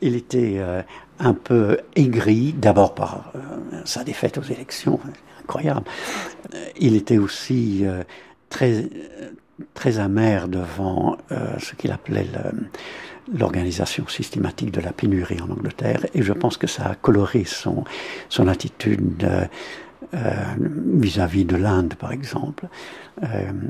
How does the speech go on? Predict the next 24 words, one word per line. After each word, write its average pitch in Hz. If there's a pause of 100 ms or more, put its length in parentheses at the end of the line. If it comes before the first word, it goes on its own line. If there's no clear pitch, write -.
(160)
c'est -
curieux 190
d'ailleurs, 98
parce -
que -
l'Inde, 131
qui -
était 107
le 101
joyau 110
de 98
la 95
couronne, 90 (680)
euh, 104
pour -
Disraeli, 101 (680)
euh, 95 (140)
était -
pour -
Churchill, 127
je 104
crois, -
euh, 107 (1000)
éternellement, 110